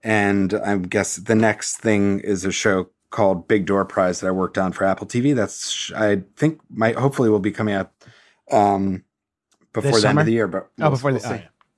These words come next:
Speaker 1: We'll see.
Speaker 2: Cool.
Speaker 1: I,
Speaker 2: Check
Speaker 1: I,
Speaker 2: it out.
Speaker 1: you know what? Let's, I'm gonna make a big pronouncement about when it is, and then somebody will send me an email being like, "Why'd you say that?" No,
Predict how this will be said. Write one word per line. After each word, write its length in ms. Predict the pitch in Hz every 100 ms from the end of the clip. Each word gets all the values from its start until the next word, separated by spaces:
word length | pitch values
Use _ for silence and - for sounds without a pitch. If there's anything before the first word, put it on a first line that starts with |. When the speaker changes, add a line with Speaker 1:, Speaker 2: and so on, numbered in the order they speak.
| _
Speaker 1:
We'll 160 | 127 120
see. 160 | 165
Speaker 2:
Cool. 80 | 117
Speaker 1:
I, 140 | 143 160
Speaker 2:
Check 160 | 185
Speaker 1:
I, 20 |
Speaker 2:
it 60 | 202
out. 40 | 202
Speaker 1:
you 60 |
know 60 | 214
what? 200 | 214 170
Let's, 260 | 196 190 175
I'm 120 | 175
gonna 140 | 180 180
make 160 | 170
a 40 | 147
big 240 | 147 135
pronouncement 460 | 143 127 127 131 117
about 240 | 117 113
when 160 | 113 113
it 140 | 107
is, 260 | 104 95 101
and 180 | 101
then 260 | 104 98 98
somebody 340 | - 110 98 95
will 180 | 98
send 260 | 95 - 107
me 60 | 101
an 60 |
email 220 | 98 98 92
being 180 | 98
like, 160 | 95 92
"Why'd 200 | 110 101
you 60 | 98
say 180 | - 92
that?" 240 | - -
No, 140 | 120